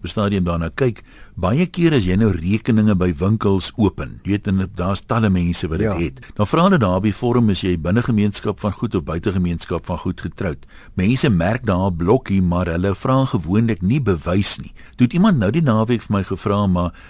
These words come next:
Speaker 1: dis so 'n beslommernis, die persoon is in gemeenskap van goed getroud. Dis so 'n beslommernis as jy nou 'n nuwe selfoonkontrak of so 'n rekening wil oopmaak, om nou jou man te kry want hy werk nou op 'n ander plek en al die goed.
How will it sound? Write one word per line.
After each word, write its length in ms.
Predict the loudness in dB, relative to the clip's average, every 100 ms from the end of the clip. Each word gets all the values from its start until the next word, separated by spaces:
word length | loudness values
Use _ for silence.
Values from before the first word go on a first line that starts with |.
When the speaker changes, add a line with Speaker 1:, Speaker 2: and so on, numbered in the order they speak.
| -18 0
Speaker 1:
dis 160 | 2 4
so 180 | 4
'n 80 | 4
beslommernis, 720 | 4 2 2 4 4 2 0
die 100 | 0
persoon 300 | -2 0 0
is 100 | -2
in 140 | 0 0
gemeenskap 500 | 2 0 0 -4 -4
van 100 | -6
goed 200 | -6 -8
getroud. 340 | -8 -8 -10 -14 -2
Dis 140 | 0
so 120 | 2
'n 80 | 2
beslommernis 600 | 2 2 2 2 2 2
as 80 | 0
jy 100 | 0 4
nou 100 | 4
'n 40 |
nuwe 200 | 4 2
selfoonkontrak 920 | 0 0 0 2 0 0 0 0 -2
of 120 | -4 -2
so 120 | 2
'n 60 | 2
rekening 480 | 2 0 2 2 2
wil 140 | 0
oopmaak, 500 | 0 0 0 -8 -10 -14 -18 -2
om 160 | 2 6
nou 140 | 6
jou 220 | 6 4 6
man 320 | 6 4 4
te 120 | 0
kry 320 | 0 0 2
want 160 | 2 2
hy 160 | 0 0
werk 360 | 0 -2 0
nou 100 | 0
op 120 | 2 -2
'n 20 | -2
ander 260 | 0 0
plek 400 | -2 -2 -2 -2
en 80 | -6
al 160 | -2 -2
die 100 | -2
goed. 160 | -4